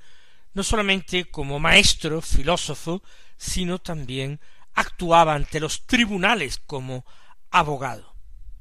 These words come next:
Una vez que se convirtió al cristianismo y viendo los ataques de los paganos, él se decidió escribir obras de defensa.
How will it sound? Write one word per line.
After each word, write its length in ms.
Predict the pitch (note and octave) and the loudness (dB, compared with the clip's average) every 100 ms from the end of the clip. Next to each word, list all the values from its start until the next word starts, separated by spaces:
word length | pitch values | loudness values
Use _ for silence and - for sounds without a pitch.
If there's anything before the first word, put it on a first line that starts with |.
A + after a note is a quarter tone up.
| - - - - - - - - - - | -14 -16 -16 -18 -16 -16 -16 -16 -16 -4
Una 240 | B3+ C4+ | 2 4
vez 300 | B3+ B3 - - | 4 2 -2 -8
que 440 | D3 C#3 C3 A#2+ B2 | -4 -4 -4 -8 -6
se 220 | - E3+ | -4 -2
convirtió 640 | D#3 D3+ D3+ C3 - F#3+ | -2 -2 -2 -4 -2 2
al 140 | D3 - | 2 0
cristianismo 760 | C#3 - - C#3+ F3 - C#3+ | -6 -6 -4 -4 0 0 0
y 60 | A#2+ | -4
viendo 480 | C#3+ F#3+ F#3 E3 D3 - - - - | 0 2 2 -2 -6 -10 -14 -16 -12
los 320 | C#3 B2 - - | -10 -8 -10 -8
ataques 800 | - - G#3 A#3 - B2+ - - | -6 4 8 8 4 -4 -2 -4
de 320 | C#3 B2+ B2 - | -6 -12 -12 -4
los 200 | D3+ - | 2 4
paganos, 720 | - D3+ D#3 G3 D3 D3 - - - - - - - - - - - | 4 4 8 6 6 -4 -10 -14 -14 -14 -16 -16 -16 -16 -16 -16 -8
él 300 | E3+ D#3+ D#3+ | -2 4 6
se 220 | - F3 | 6 2
decidió 640 | D#3 - - C3+ D3+ F3 - - - - | 0 -4 -6 -4 -2 -2 -4 -14 -16 -2
escribir 720 | G#3 - - D#3+ C3+ B2+ A2+ - - - - - | 0 2 -2 -6 -6 -6 -10 -12 -14 -14 -16 -8
obras 480 | - F#3 E3+ E3 - | -2 0 2 0 -2
de 120 | D#3 | -6
defensa. 720 | B2+ - - C#3+ A#2 - - | -4 2 4 4 2 -8 -8